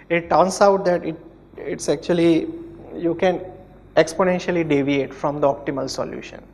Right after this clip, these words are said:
In principle, you can construct pathological formulas. So if I have n variables, and e-, even if I pick weights like one, two, three, four, like that, so it's not like I'm directly picking very high weights, even then it's possible to construct formulas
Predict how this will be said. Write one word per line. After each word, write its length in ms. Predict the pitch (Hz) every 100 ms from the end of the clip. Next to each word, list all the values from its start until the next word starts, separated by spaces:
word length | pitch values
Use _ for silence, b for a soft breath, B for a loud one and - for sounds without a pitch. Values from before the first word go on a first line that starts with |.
| B B B
In 160 | 165 160
principle, 380 | 165 160 165 160
you 80 | 156
can 180 | 160
construct 680 | 156 160 156 - 196 - - - B B -
pathological 600 | 165 190 170 160 165 165
formulas. 680 | 160 147 156 165 131 151 - -
So 80 |
if 160 | 147 160
I 100 | 165
have 140 | 165 -
n 240 | 180 196
variables, 640 | 175 151 131 151 247 - - B B B B B B
and 280 | 165 180 170
e-, 120 | 170 160 -
even 220 | 170 214
if 100 | 226
I 120 | 202
pick 260 | 190 202 190
weights 300 | 165 175 -
like 160 | 170 151
one, 280 | 151 165
two, 160 | 160 160
three, 240 | - 156
four, 320 | 160 160 147 - - -
like 240 | 143 135 135
that, 200 | 127 -
so 80 |
it's 160 | 147 -
not 160 | 160 156
like 160 | 156
I'm 200 | 147 147
directly 280 | 143 139 143
picking 320 | 147 131 147
very 160 | 139 139
high 220 | 131 135
weights, 340 | 135 170 - - B B
even 260 | 160 175 165
then 380 | 170 175 202 214
it's 120 | 160
possible 380 | 180 165 180 180
to 80 | 175
construct 440 | 156 160 180 175
formulas 580 | 151 147 160 185 226